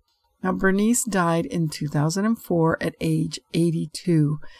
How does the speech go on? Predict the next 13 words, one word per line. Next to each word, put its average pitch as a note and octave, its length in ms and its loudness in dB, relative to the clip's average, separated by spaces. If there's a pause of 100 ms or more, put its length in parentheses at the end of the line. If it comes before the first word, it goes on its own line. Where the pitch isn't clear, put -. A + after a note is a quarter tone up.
(300)
but G#3 460 0
I G#3+ 140 4
feel C4+ 280 2
like E4 200 0
we're B3 120 4
so G#3 340 2
lucky F#3 400 0
to E3 80 2
have D#3+ 280 0
her F3+ 160 -4
recorded E3 680 0
oral D#3 280 4
history, E3+ 640 0